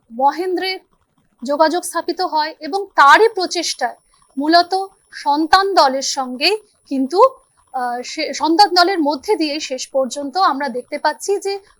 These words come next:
মহেন্দ্র এবং কল্যাণীর মিলন ঘটে। স্বামী সত্যানন্দ মহেন্দ্রকে ভারত মাতার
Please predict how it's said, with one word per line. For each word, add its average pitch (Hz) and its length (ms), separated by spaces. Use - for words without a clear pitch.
মহেন্দ্র 392 480
এবং 359 280
কল্যাণীর 269 420
মিলন 233 300
ঘটে। 226 340
স্বামী 427 260
সত্যানন্দ 349 800
মহেন্দ্রকে 330 680
ভারত 294 360
মাতার 330 280